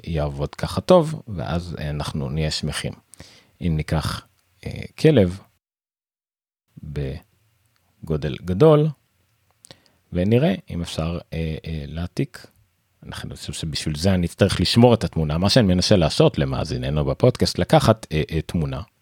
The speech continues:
אה, ולנסות לעשות לה את הטריק הזה, כמו שאפל הדגימה, אה, של להעתיק רק את האובייקט מתוך התמונה.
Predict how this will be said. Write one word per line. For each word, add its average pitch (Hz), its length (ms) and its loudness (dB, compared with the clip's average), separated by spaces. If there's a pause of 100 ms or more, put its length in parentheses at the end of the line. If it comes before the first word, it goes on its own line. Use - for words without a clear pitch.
(840)
אה, 76 640 2
ולנסות 85 560 2
לעשות 127 340 4
לה 120 120 8 (200)
את 92 120 2
הטריק 120 480 4
הזה, 80 180 4
כמו 76 200 -6
שאפל - 460 0
הדגימה, 98 420 6 (640)
אה, 73 240 0
של 78 200 0
להעתיק 76 400 2
רק 92 220 4
את 95 120 2
האובייקט 80 380 2
מתוך 82 320 0
התמונה. 69 320 -6